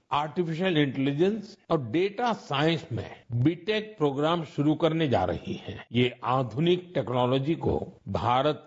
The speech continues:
के पारंपरिक ज्ञान से जोड़ने की दिशा में एक महत्वपूर्ण कदम है। इससे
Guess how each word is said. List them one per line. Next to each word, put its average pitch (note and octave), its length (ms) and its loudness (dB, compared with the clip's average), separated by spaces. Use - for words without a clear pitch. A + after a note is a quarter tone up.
के F#3 200 4
पारंपरिक C3 840 2
ज्ञान B2+ 300 2
से D#3 260 0
जोड़ने A#2+ 400 2
की C#3+ 180 2
दिशा A#2 380 0
में G#2+ 320 -4
एक F#3+ 220 2
महत्वपूर्ण G3 680 0
कदम D#3+ 400 0
है। F#2 160 -6
इससे D3 400 2